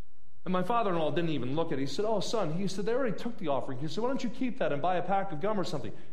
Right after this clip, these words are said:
He said, "Mister Westberg, God told me to give you this." He said, "Well, thanks, son." So he put it in his pocket, didn't even think about it.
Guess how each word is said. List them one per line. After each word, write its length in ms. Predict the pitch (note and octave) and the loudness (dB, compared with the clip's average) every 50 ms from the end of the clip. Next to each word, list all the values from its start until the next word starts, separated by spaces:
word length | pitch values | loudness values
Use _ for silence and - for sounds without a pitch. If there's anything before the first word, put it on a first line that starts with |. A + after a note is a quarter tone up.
| - | -2
He 80 | - F#3+ | -2 -2
said, 160 | - - F#3+ | 0 0 0
"Mister 240 | G3+ A3+ - - A3+ | 0 0 -2 -2 0
Westberg, 420 | G3+ G#3+ A#3 A3 - G#3 F3+ D#3+ | 0 0 0 0 -2 -2 -2 0
God 200 | E3+ G3+ G3+ G3 | 0 0 0 0
told 160 | G3+ A3 G#3+ G#3 | 0 -2 -2 0
me 60 | G#3+ | 0
to 60 | G3+ | 0
give 220 | E3+ G3+ A#3 A3+ | 0 -2 -2 0
you 80 | G#3 F#3 | 0 0
this." 400 | C3+ A#2 F#2+ - - - - - - - - - - - - - - - - - - - - - - - - - - | 0 0 -2 -2 -2 -2 -2 -2 -2 -2 -2 -2 -2 -2 -2 -2 -2 -2 -2 -2 -2 -2 -2 -2 -2 -2 -2 -2 -2
He 140 | - F#3 F3+ | -2 -2 -2
said, 240 | - - F3 D3 D3+ | 0 0 -2 -2 -2
"Well, 140 | F#3 G3 F#3 | -2 -2 -2
thanks, 300 | G3 A3 A3+ F3 - - | -2 -2 -2 -2 -2 -2
son." 240 | - G2+ G#2 C3+ D#3+ - - - - - - - - - - - - - - - | -2 -2 -2 -2 -2 -2 -2 -2 -2 -2 -2 -2 -2 -2 -2 -2 -2 -2 -2 -2
So 140 | - - B3+ | -2 0 0
he 80 | A#3 G#3 | 0 2
put 160 | - B3+ B3 | 2 2 2
it 40 | C4 | 2
in 40 | B3+ | 2
his 120 | A#3 F3 | 2 2
pocket, 340 | - G3+ F#3 F#3 F#3 F#3+ F3 | 2 2 2 2 2 2 2
didn't 160 | A3 B3 B3 | 2 2 2
even 180 | A3 F#3 D3+ - | 2 2 0 0
think 220 | - - G3+ - | 0 0 0 0
about 220 | C#3 A2+ G#2 - - | 0 -2 -2 -2 -2
it. 100 | - | -2